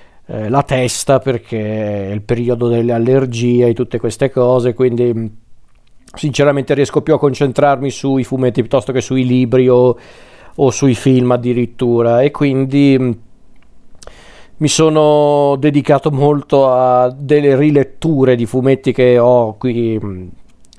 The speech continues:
eh, ho qui proprio in casa da tantissimo tempo,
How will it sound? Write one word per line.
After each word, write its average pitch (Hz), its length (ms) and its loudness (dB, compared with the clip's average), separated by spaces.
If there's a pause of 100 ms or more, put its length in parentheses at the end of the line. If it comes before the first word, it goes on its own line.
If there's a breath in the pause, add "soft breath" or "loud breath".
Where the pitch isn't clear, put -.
(120)
eh, 82 720 -16 (140)
ho 95 120 -14
qui 123 200 0
proprio 113 360 -2
in 117 160 -6
casa 123 400 0
da 104 100 -4
tantissimo 131 680 -2
tempo, 110 580 -2